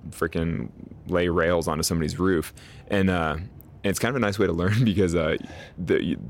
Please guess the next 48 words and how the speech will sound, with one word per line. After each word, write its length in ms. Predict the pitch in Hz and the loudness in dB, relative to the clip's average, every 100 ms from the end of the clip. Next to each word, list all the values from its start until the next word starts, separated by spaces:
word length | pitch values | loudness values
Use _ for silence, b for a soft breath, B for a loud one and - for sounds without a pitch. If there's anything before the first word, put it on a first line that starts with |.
| - | 0
the, 200 | 104 - | 0 2
the 180 | 95 85 | 2 2
homeowner's 460 | 104 107 95 85 | 4 4 4 2
getting 180 | 90 85 | 0 0
it 80 | 76 | -2
for 80 | 76 | -4
free, 280 | - 85 92 | -2 0 2
so 120 | 78 | 2
it 40 | 82 | 0
doesn't 220 | 90 76 | -2 0
really 200 | 82 78 | 0 2
matter 300 | 76 73 85 | 0 2 0
if 120 | - | 0
you 60 | - | -4
frickin' 400 | - 78 82 73 | -4 -2 -2 -2
shoot 200 | - 90 | -2 -2
the 80 | 80 | 0
nail 200 | 76 80 | 0 0
gun, 220 | 82 82 | 0 0
like, 160 | 71 | -2
nine 240 | 78 67 73 | -2 -4 -4
times 280 | 67 73 76 | -4 -4 -4
in 40 | |
the 80 | 69 | -2
wrong 180 | 71 85 | -2 -2
place, 340 | 71 80 - | 2 2 2
'cause 160 | 98 101 | 0 -2
it's 120 | 87 | 0
like, 160 | 85 | 0
well, 280 | 139 196 202 | 4 4 4
you 80 | 175 | 2
know, 140 | 127 | 2
as 100 | 120 | 2
long 160 | 101 113 | 2 2
as 60 | 120 | 0
you 80 | |
caulk 300 | 98 101 110 101 | 0 0 0 2
all 100 | 101 | 2
the 100 | 101 | 2
holes 340 | 98 104 104 | 2 2 0
and 120 | 82 | -4
figure 220 | - 92 | -2 0
it 80 | 92 | 2
all 180 | 95 90 | 2 2
out, 100 | 55 | 2
like, 180 | 87 87 | 2 0
it's 140 | 98 | -4
fine. 440 | - 73 78 80 | -2 -2 -2 -4